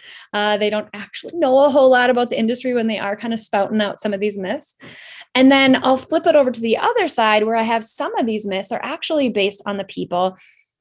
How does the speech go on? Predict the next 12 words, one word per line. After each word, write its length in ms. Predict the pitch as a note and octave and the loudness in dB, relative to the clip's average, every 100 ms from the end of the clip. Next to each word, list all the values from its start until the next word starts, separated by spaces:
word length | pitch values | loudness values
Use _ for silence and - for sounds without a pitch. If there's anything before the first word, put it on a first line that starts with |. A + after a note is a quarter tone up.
| - | -6
that 140 | G3+ | -2
are 200 | G#3 G3+ - | 0 -2 -4
already 580 | F#3+ G3 F#3+ G3 G3+ - _ _ | 0 0 0 -4 -8 -12 _ _
in 520 | - C#4+ D4+ D4 C#4 - _ - | -2 0 2 0 -4 -8 _ -14
the 200 | F#3+ F3+ | -12 -12
company 580 | - F3+ F3 F3+ F#3 F3+ - - | -12 -10 -8 -6 -8 -10 -20 -4
or 120 | A3 | 0
maybe 340 | G#3+ G#3 G3 G3+ | 2 2 0 -4
were 580 | G3+ C4+ D4 D4+ D#4 - | 2 4 6 4 2 0
in 400 | F#3+ F#3 F#3+ - | -2 -2 -4 -6
this 240 | F#3+ F#3+ | -2 -4
industry 680 | - G3 F#3+ F#3+ F#3 F#3 F#3 | -4 -8 -8 -8 -6 -4 -6